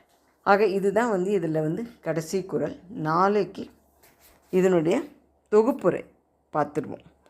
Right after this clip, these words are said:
இது சொல்வன்மையோட தொகுப்புரை பார்த்துட்டு அதற்கு அடுத்த நாள் அதற்கு அடுத்த அதிகாரமாக வினை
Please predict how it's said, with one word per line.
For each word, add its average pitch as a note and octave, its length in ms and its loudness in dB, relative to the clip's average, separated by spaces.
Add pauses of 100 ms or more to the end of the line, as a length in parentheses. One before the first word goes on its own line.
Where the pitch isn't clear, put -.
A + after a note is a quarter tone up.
(380)
இது F3 240 4 (160)
சொல்வன்மையோட G3 680 2
தொகுப்புரை F3 560 -2
பார்த்துட்டு D3 480 -10 (540)
அதற்கு D#3 260 -2
அடுத்த F3+ 300 0
நாள் F#3 260 -2
அதற்கு D#3 360 -4
அடுத்த D3+ 360 -2
அதிகாரமாக D#3+ 880 -2
வினை E3+ 340 -2